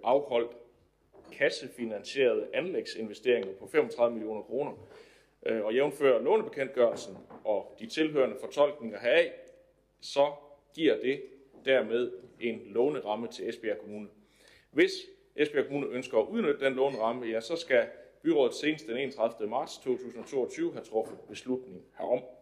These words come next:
Kommunens langfristede og skattefinansierede gæld er øget over de senere år, og, øh, da kassebeholdningen forud for budgetlægningen fra treogtyve til seksogtyve er på et tilfredsstillende niveau,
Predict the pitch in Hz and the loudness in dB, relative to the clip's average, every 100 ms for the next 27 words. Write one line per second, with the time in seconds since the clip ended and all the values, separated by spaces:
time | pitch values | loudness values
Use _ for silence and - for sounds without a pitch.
0 | _ _ _ _ _ _ _ 139 170 180 | _ _ _ _ _ _ _ 0 0 0
1 | 120 - 127 139 - 127 139 131 117 107 | -6 -2 0 0 0 -2 -2 0 -4 -2
2 | 98 104 101 - - 147 151 127 113 113 | -4 -6 -8 -12 0 0 0 -8 -8 0
3 | 135 117 131 151 156 101 113 143 185 147 | 2 2 0 0 0 0 -2 2 2 2
4 | 110 113 107 98 143 156 123 139 139 95 | 0 0 -4 -2 -2 2 2 4 2 0
5 | - - 113 110 107 104 110 107 143 151 | -10 0 2 2 0 -4 -4 0 0 0
6 | 117 131 120 113 135 143 - 113 - 139 | 0 0 0 -2 2 2 2 -6 -4 -4
7 | 139 120 - 107 98 95 104 139 120 123 | -2 -6 -6 -12 -14 -12 -2 0 0 -4
8 | 110 127 156 113 - 127 92 123 120 101 | -12 -6 -6 -6 -8 -6 -2 -4 -2 -4
9 | 101 - _ _ - 107 165 185 147 131 | -6 -12 _ _ -18 0 2 2 0 -2
10 | 117 107 120 196 - | -2 -8 2 2 2